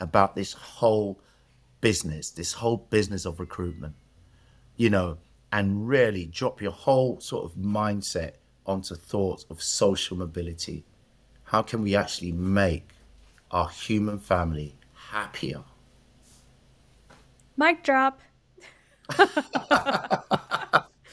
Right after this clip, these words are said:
Speaker 2: Oh, so good. Oh my gosh, Chance, we could talk for hours and hours and hours. Um, is there any last thing that you want to touch on that we didn't get to cover?
Speaker 1: No, I, I was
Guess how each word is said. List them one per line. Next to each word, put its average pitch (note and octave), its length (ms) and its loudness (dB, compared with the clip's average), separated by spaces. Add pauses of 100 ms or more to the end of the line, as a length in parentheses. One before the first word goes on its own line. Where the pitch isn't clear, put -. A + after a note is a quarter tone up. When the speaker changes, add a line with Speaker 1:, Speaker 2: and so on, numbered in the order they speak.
(680)
Speaker 2:
Oh, C4+ 220 8
so C4 540 8
good. A3+ 680 4
Oh B3+ 200 6
my A#3+ 120 4
gosh, G#3+ 380 6
Chance, A#3 260 0
we B3 120 -2
could B3 120 0
talk A3+ 300 2
for A3 160 -2
hours G#3 380 0
and G3+ 80 -6
hours G3 320 0
and G#3 80 -6
hours. F#3+ 580 -2
Um, F#3 600 2
is A3 160 0
there A3+ 420 6
any D4 380 2
last A#3+ 640 4
thing A#3 260 0
that G3 220 -8
you A3 120 -2
want G#3 260 -2
to G#3+ 260 -4
touch - 340 -4
on G3 200 0
that F#3 120 -4
we G3 220 -6
didn't G3+ 220 -2
get E3+ 100 -6
to - 80 -14
cover? F3+ 400 -2 (1400)
Speaker 1:
No, F3 180 12
I, C#3+ 140 6
I E3 220 6
was F3 160 2